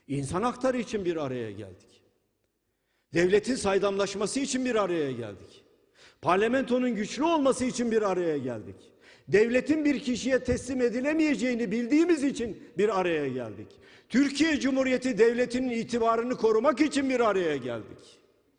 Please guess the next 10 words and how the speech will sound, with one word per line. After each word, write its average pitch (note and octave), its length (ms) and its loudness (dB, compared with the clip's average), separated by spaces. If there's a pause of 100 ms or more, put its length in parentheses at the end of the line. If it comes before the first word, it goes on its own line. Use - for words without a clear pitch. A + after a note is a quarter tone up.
(320)
Ve G#3+ 140 4
bir G#3 100 0
araya D#3+ 320 -2
geldik. A#2 300 -6 (300)
Birinci G3 380 -2
ezberleri C3 560 -4
bozuldu. G2 460 -8 (1120)
Sonra G#3+ 400 0 (1400)
ikinci D3 420 -6
ezber, A2 420 -10